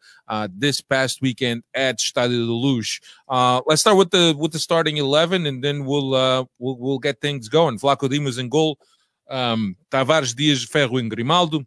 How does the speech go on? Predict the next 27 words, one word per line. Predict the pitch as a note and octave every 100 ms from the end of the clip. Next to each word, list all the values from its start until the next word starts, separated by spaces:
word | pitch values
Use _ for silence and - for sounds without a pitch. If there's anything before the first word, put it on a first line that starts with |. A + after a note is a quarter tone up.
| - _ _ _ _ _ B2
Again, | B2+ C3+
André | A#2+ A#2+ C3+
Almeida | C3 C3+ C#3+ C3+ B2+ - - _ -
picked | C#3+ -
up | - B2
an | C3
injury | C#3+ B2+ C#3
against | C3 B2+ B2 -
Porto | C#3 B2+ C3
on | B2
his | A2
ankle, | C#3 C#3 C3+ B2+ A#2
and | A2+
is, | A2 G#2 G#2
uh, | A2 G#2+ A2 F#2
th-, | A2 G#2 _
it | G#2
looks | A#2+ B2 -
like | A#2+
he's | A2+
gonna | A#2 A#2
be | A2+
out | A#2+ A2
for | - A2
a |
couple | G#2 A#2 G#2+
weeks. | B2+ C#3+ -